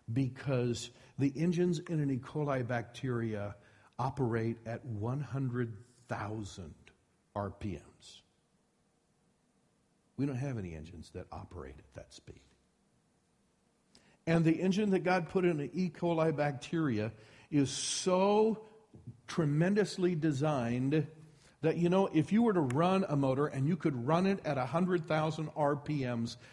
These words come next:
how long would it take you to stop it without destroying it? Did you know that the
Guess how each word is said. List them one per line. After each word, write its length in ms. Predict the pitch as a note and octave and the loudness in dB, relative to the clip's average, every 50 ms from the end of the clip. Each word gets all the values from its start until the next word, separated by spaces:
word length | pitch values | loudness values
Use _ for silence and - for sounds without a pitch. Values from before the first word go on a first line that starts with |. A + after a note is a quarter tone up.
| - - | -20 -8
how 180 | - - E3+ | 0 2 2
long 380 | D#3+ D3+ D#3 E3 F3+ F#3+ G3 F3+ | 2 4 2 2 4 4 4 4
would 120 | E3 D#3+ | 4 4
it 160 | D#3 D3 B2+ - | 4 2 0 -2
take 280 | - D3+ C#3+ C3 - | -2 0 0 0 -2
you 60 | D3 C3 | -4 -4
to 80 | B2+ | -4
stop 400 | A#2+ - - - C3 C3+ C#3 C#3 | -6 -6 -2 0 0 0 0 -2
it 80 | C3+ - | -4 -4
without 360 | C3 A#2+ A2+ B2 B2+ - A#2+ B2+ | -4 -2 -2 -2 -2 -2 -2 -6
destroying 720 | A#2+ A2+ - - - - - C#3 C3 B2 A#2 G#2 G2 F#2 | -8 -8 -8 -12 -14 -8 -4 -2 -2 -2 -2 -2 -4 -6
it? 160 | D#2+ - - - - _ _ _ _ _ _ _ _ _ _ _ _ _ _ _ _ _ _ _ _ _ _ _ _ _ _ _ _ | -6 -10 -12 -18 -20 _ _ _ _ _ _ _ _ _ _ _ _ _ _ _ _ _ _ _ _ _ _ _ _ _ _ _ _
Did 160 | - B2+ A#2 | -10 -8 -4
you 100 | A#2 D3+ | -2 -2
know 240 | D#3 D#3+ D#3+ D#3+ D#3+ D#3 | 0 0 0 0 0 0
that 260 | C#3+ C3+ B2+ B2+ - | -2 -2 -2 -4 -4
the 180 | A2+ G2+ F#2 | -6 -6 -6